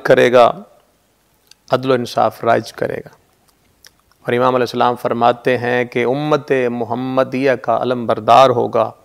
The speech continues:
और इमाम फरमाते हैं, "हुकूमत अहमदी का हाकिम खरूज करेगा।" फिर मेरे मौला ने फरमाया कि वो तलवार के ज़रिए से क़याम करेगा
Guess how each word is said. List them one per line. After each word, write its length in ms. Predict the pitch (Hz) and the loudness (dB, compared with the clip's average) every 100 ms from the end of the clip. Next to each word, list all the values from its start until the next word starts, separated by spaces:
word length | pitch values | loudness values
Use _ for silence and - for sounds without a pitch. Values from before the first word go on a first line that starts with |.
| _ _ _ _ _ _ _ _ _ _ _ _ _ _ _ _ _ _ _ _ _ _ _ _ - | _ _ _ _ _ _ _ _ _ _ _ _ _ _ _ _ _ _ _ _ _ _ _ _ 0
और 140 | 131 131 | 2 4
इमाम 220 | 135 151 | 4 2
फरमाते 520 | - 139 135 135 147 | 2 2 2 2 2
हैं, 80 | 135 | 2
"हुकूमत 500 | 135 147 156 156 151 | 0 -2 0 0 2
अहमदी 560 | 139 139 131 143 147 147 | 0 0 0 -2 0 0
का 180 | - 131 | 4 4
हाकिम 440 | 123 127 - 139 | 4 2 0 -2
खरूज 400 | - 127 123 120 | 0 0 0 -2
करेगा।" 480 | - 113 101 - - 131 _ _ _ _ _ _ _ _ _ _ _ _ _ _ _ _ _ - - - | -2 0 -2 -6 -16 -18 _ _ _ _ _ _ _ _ _ _ _ _ _ _ _ _ _ -20 -18 -4
फिर 100 | 123 | 0
मेरे 160 | 123 123 | 0 2
मौला 240 | 123 127 | 2 2
ने 100 | 127 | -2
फरमाया 500 | 117 117 117 120 123 | 0 0 2 2 2
कि 140 | 120 120 | 0 -4
वो 80 | 113 | 0
तलवार 500 | 131 127 139 143 139 | 0 6 8 8 4
के 160 | 135 | -2
ज़रिए 300 | 120 123 120 | -2 -2 -2
से 180 | - 117 | -4 -6
क़याम 380 | - 113 113 117 | -2 -2 -2 -4
करेगा 460 | - 117 113 110 | -2 0 0 -2